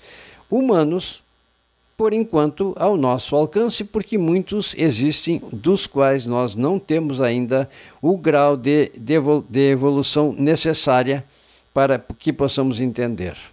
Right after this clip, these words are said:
Então, meus irmãos, percebam, nós temos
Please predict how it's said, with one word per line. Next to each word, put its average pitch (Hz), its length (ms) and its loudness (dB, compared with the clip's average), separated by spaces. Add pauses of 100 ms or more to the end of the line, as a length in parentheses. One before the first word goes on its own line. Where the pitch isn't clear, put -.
(1160)
Então, 180 320 2
meus 202 240 4
irmãos, 95 580 -2 (1120)
percebam, 147 680 0 (1300)
nós 143 800 0 (1160)
temos 165 680 -2